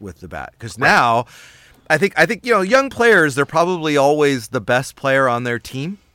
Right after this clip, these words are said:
Speaker 1: you know, throughout the, most of their career.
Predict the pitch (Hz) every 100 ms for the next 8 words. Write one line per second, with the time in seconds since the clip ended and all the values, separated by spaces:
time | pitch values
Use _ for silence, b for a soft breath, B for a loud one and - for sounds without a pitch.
0 | _ _ - 139 156 147 - 139 127 127
1 | - 127 127 - 131 123 120 - 123 113
2 | 147